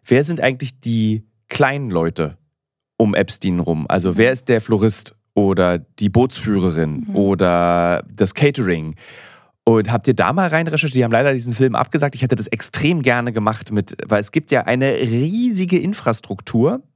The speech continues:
Speaker 2: Ja.
Speaker 1: die nicht nur krasse Modelagenten, die, äh, Frauen zuführen, sondern irgendwer führt auch Shrimps zu und führt irgendwie einen schönen Tisch zu.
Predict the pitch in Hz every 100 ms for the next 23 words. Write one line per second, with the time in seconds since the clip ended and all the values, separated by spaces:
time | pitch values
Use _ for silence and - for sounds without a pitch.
0 | _ _ - 180 113 120 127 202 - 160
1 | 151 147 - 117 156 135 113 147 - 113
2 | 117 131 139 123 117 113 113 - 64 -
3 | - 123 208 - 107 98 - 117 123 156
4 | 196 - - - - - - - 127 127
5 | 147 190 160 147 139 - - 160 147 131
6 | 127 127 - - - 170 156 - - 85
7 | 71 _ _ - 113 110 107 - 131 131
8 | 120 117 117 117 110 135 123 185 196 -
9 | 104 - - 85 80